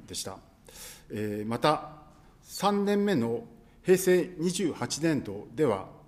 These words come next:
えー、一億六千二百六十三万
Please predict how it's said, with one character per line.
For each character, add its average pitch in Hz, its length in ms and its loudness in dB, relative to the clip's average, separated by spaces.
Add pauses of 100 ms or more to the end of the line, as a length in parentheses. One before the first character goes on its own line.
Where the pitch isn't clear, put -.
(320)
え 113 60 -8
ー、 113 160 -6
一 - 240 0
億 107 340 2 (640)
六 113 200 -6
千 139 340 0 (540)
二 123 140 -2
百 175 400 0
六 147 240 -2
十 127 160 -2
三 143 280 -2
万 131 320 -4